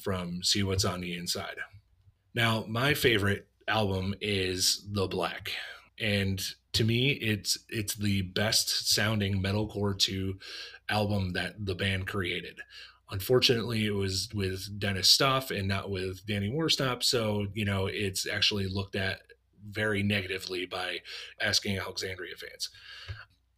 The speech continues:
But The Black is the most metalcore sounding album of theirs.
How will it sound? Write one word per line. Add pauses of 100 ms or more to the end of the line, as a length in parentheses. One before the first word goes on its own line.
(580)
But
The
Black
is
the
most
metalcore
sounding
album
of
theirs.